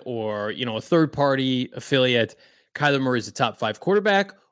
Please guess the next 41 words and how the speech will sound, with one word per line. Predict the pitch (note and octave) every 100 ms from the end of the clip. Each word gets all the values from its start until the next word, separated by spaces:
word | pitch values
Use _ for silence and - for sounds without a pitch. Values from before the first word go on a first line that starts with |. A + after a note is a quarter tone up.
| -
or | E3+ E3+
top | E3 D3
twelve | - C3 A2+
quarterback. | - A2 F2+ G2 G2
You | D#3+
wanna | A3 C#4
put | C4+ A3
him | F3+ F3 E3+ - _ _ _
at | D3 B2+ B2+
just | B2 C#3 -
outside | E3+ - E3+ E3
the | D#3+
top | - D3+ D#3
ten | - C3+ C3
because | C3 A#2 B2 G#2
you | C3+
think | C3+ C#3+ A#2+
Derek | - C3+ C#3
Carr | - C#3 C3+ C3
carried | - C#3 C3+ C3+
the, | B2+ B2+ A#2
the, | C3+ C#3
the | B2
Raiders | C3+ C3+ C3+ B2
last | C3 C3 -
year. | C3+ C3 B2+ B2 - _ _ _
And | C3 B2+ B2 A#2+
of | C3
course, | - D3 C#3+
what | C#3 C3
Stafford's | - C#3+ C#3 D3 A#2+
done, | B2 C3 C3+
you | C3
wanna | C3+ C#3
buy | C3 C3 C3+
high | B2+ C3 C3 C3
on | C3 C3
Joe | B2 C3+
Burrow | B2+ C3 C3 C3+
and | C3+
those. | C3+